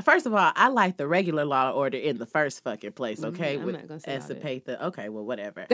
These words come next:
Speaker 2: <laughs>
Speaker 1: I like it, okay? I like the original. I, I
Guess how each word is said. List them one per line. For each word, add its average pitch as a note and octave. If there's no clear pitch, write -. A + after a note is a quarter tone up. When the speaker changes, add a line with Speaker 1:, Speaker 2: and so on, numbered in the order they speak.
Speaker 2:
<laughs> F#3
Speaker 1:
I F#3+
like A#2
it, A2+
okay? C#3+
I B2+
like F#3
the C3
original. A#2+
I, F#2
I D3+